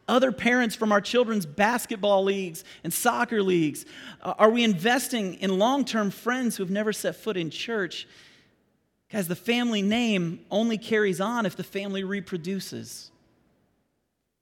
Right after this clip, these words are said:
So there needs to be a constant influx of new believers for the church to survive, and that responsibility lies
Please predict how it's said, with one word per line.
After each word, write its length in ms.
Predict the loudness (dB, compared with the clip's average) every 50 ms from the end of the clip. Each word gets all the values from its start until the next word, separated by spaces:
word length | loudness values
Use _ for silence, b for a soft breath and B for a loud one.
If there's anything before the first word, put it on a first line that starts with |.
| _ _ _ -12
So 140 | -6 -2 0
there 100 | 2 2
needs 400 | 2 2 0 0 0 -2 -4 -8
to 80 | -10
be 220 | -6 -4 -2 -2 -2
a 40 | -2
constant 520 | -6 -6 -4 -4 -4 -4 -6 -6 -6 -4
influx 600 | -4 -4 -6 -8 -6 -4 -4 -4 -4 -8 -16 -18 B B B B B B
of 160 | -8 -4 -2
new 200 | 0 0 0 0
believers 540 | -2 -2 -4 -2 -2 -2 -2 -2 -4 -8 -10
for 140 | -14 -10
the 80 | -10 -10
church 380 | -8 -6 -6 -6 -6 -6 -10 -14
to 100 | -14 -14
survive, 680 | -12 -10 -10 -10 -8 -6 -4 -4 -2 -2 -4 -4 -8 B B B B B B
and 120 | 0 2
that 140 | 2 2 2
responsibility 840 | -2 -6 -8 -4 -2 -2 -2 -2 -4 -6 -4 -2 -2 -2 -2 -2
lies 600 | -4 -4 -2 -2 0 0 0 -2 -4 -6 -10 -14